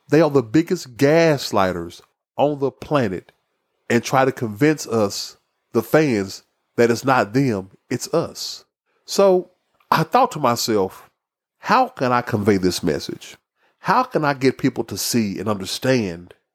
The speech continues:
that there is no such thing as toxic fandom? It's everyone else f***ing up what we love." How can I get people to see that? Because you must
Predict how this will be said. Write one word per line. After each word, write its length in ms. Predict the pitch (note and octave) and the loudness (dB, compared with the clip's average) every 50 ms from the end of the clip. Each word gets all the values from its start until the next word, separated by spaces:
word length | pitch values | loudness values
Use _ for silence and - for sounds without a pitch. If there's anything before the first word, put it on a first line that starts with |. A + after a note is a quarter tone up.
| _ _ _ _ _ _ G#2 | _ _ _ _ _ _ -4
that 480 | G2 A#2 A2 G#2+ F#2+ D#2+ - - - _ _ _ _ _ _ - | -2 0 0 0 -2 -4 -10 -16 -20 _ _ _ _ _ _ -4
there 220 | B2+ C#3+ C#3 C#3 - | 0 2 2 2 2
is 240 | D3+ D#3+ D#3+ C#3+ D3+ | 2 0 2 2 0
no 80 | D3 | 0
such 240 | C3+ - C#3+ C3 - | 0 0 -2 -2 -2
thing 180 | - - C3 B2 | -2 -2 -2 -2
as 120 | A#2 - | -2 -4
toxic 360 | - - - - - - - | -4 -4 -4 -4 -4 -10 -18
fandom? 560 | - - - D3 E3 E3+ C#3+ A2 A2 G#2 A2+ - _ _ _ _ _ _ _ _ _ - | -8 -2 0 2 2 2 0 -2 -6 -6 -8 -12 _ _ _ _ _ _ _ _ _ -2
It's 220 | C3+ C#3 - - - - | 0 0 0 -4 -4 -2
everyone 420 | C#3 C#3 B2+ C#3 C3+ B2+ B2+ B2+ C3 | 0 2 2 2 4 4 4 4 4
else 200 | C3+ C3 B2+ - | 2 2 0 0
f***ing 480 | - - - - - - - - B2+ | 0 2 4 4 4 4 4 4 2
up 140 | B2+ A#2+ - | 2 2 0
what 140 | B2+ A#2 A#2+ | -2 -4 -4
we 100 | B2+ C3+ | -2 -2
love." 380 | D3 F3+ G3+ C#3 - - - _ _ _ _ _ _ _ _ _ _ _ - | -2 -2 -2 -2 -6 -10 -16 _ _ _ _ _ _ _ _ _ _ _ -4
How 460 | A#2+ B2+ C3+ D3 D3+ D#3 D#3+ E3+ F3+ _ _ _ | -2 0 0 0 0 -2 -4 -8 -12 _ _ _
can 200 | - - F#2 D2 - | -16 -16 -16 -14 -8
I 300 | - G2+ A2+ B2 C#3 C3+ | -4 -2 0 0 0 -2
get 340 | A#2 A2 A#2+ A#2+ A#2 - - | -4 -4 -4 -4 -4 -6 -10
people 340 | - A2 G#2 - - - G#2 | -12 -12 -10 -10 -14 -18 -14
to 140 | - - G2 | -12 -12 -12
see 180 | - - E2+ D#2+ - | -10 -12 -12 -14 -14
that? 220 | - - - - - _ _ _ _ _ _ _ _ _ _ | -16 -16 -16 -18 -20 _ _ _ _ _ _ _ _ _ _
Because 600 | A2+ B2 B2 A#2+ - C#3 C3 B2 A2+ G#2 F#2+ F#2+ | -2 -2 -2 0 2 2 2 4 2 0 -2 -2
you 120 | B2+ E3+ F#3+ | 0 0 0
must 380 | E3+ D3 D3 D3 C#3 - - | 2 2 2 2 0 -2 -8